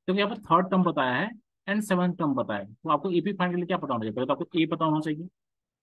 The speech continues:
and सेकंड आपको D पता होना चाहिए, ये दो चीज पता होना चाहिए, ठीक है। एक बात देखो, third term is five, मतलब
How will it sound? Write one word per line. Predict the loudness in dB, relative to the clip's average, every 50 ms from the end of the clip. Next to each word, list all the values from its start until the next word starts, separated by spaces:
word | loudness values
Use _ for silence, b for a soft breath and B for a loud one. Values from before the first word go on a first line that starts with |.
| _ _ _ _ _ _ -4
and | -2 0 0
सेकंड | 0 0 0 0 -2
आपको | 0 2 2
D | 2 2 0 -2
पता | -2 -2 -2
होना | -2 -2 -4
चाहिए, | -4 -4 -2
ये | -2 0
दो | 0 0
चीज | -2 -2 -4 -4
पता | -4 -4 -2
होना | -4 -4 -6
चाहिए, | -8 -10 -14 -18 -20 _ _ _ _ _ _ _ _ _ _ _ -12
ठीक | -10 -10
है। | -10 -10 -12 -16 -18 -20 _ _ _ _ _ _ _ -2
एक | 0 2 2
बात | 2 2
देखो, | 2 0 -2 -4 -10 -12 -14 _ _ _ _ 2
third | 2 4 4 2 0 2
term | 2 2 2 2 0 -2
is | -2 -2 -2 -6 -4 0 2
five, | 2 2 2 0 -2 -6 -14 -20 _ _ -6
मतलब | -4 -2 0 2 4 4 2 2 -2